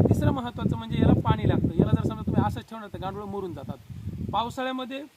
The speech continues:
पण याला पाण्याचा जास्त प्रमाण आहे. पावसाळ्यापुरती याच्यावरती पांढरी ताडपत्री वापरायची एक. ह्या दोन तीन गोष्टीचं सांभाळ, संगोपन करावं लागतं. आणि दुसरी गोष्ट,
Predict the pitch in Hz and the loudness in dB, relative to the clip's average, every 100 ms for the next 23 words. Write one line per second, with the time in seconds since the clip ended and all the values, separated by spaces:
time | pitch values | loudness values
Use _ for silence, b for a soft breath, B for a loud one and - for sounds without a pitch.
0 | _ - - 277 262 247 233 226 226 220 | _ -8 -4 -2 -2 -4 -6 -6 -4 -4
1 | 214 - 214 220 220 202 214 202 220 208 | -2 -4 -8 -10 -10 -10 -10 -8 -10 -10
2 | 220 220 208 220 214 214 208 208 208 208 | -12 -10 -10 -10 -12 -10 -8 -6 -6 -6
3 | 196 196 190 175 165 143 156 131 - - | -8 -10 -6 -6 -8 -12 -10 -6 -6 -8
4 | - - - _ _ - 254 311 320 294 | -14 -20 -20 _ _ -8 -4 -4 -6 -8
5 | 269 247 247 240 240 - 233 226 220 - | -8 -8 -4 -4 -4 -8 -8 -6 -8 -8
6 | 220 214 202 190 185 185 202 214 254 240 | -10 -10 -10 -10 -10 -8 -8 -8 -12 -10
7 | 196 - | -10 -10